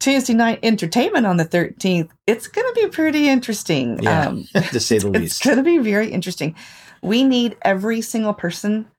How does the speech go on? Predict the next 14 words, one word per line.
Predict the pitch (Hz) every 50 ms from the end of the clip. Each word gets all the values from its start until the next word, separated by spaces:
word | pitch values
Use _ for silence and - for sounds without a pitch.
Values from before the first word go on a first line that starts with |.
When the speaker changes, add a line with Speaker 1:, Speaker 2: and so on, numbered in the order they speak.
| _ _ _ _ -
Speaker 1:
that's | 175 - - -
listening | - 175 175 - 208 202 202
to | 196
this, | 196 208 220 208 - -
if | 160 160
you | 185 190 185
agree | 180 175 - 165 170
with | 180 180 -
this, | 214 220 214 - - - _ _ _ _ _ _ _ _
please | - - 220 220 226 240 233 214 196 175 156 156 - - -
sign | - - 180 175 175
the | 170
petition. | 170 170 - - 160 160 - 151 156 160 - _ _ _ _ _
Please | - - 180 202 202 208 220 240 220 -